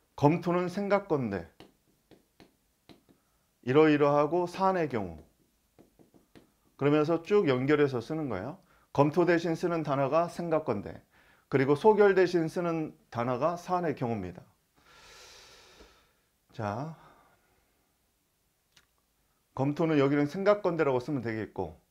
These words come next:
사안의 경우 수녀 원장님은 딸기잼 이미지 실추, 여기는 좀, 어, 들어맞지는 않아 보입니다. 여기는 왜냐면 수녀 원장님과 관련해서는 환경상 이익 침해를 주장해야 되고,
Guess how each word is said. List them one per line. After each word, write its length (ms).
사안의 340
경우 300
수녀 280
원장님은 920
딸기잼 640
이미지 360
실추, 500
여기는 380
좀, 400
어, 360
들어맞지는 520
않아 220
보입니다. 480
여기는 360
왜냐면 640
수녀 320
원장님과 960
관련해서는 880
환경상 520
이익 280
침해를 840
주장해야 460
되고, 380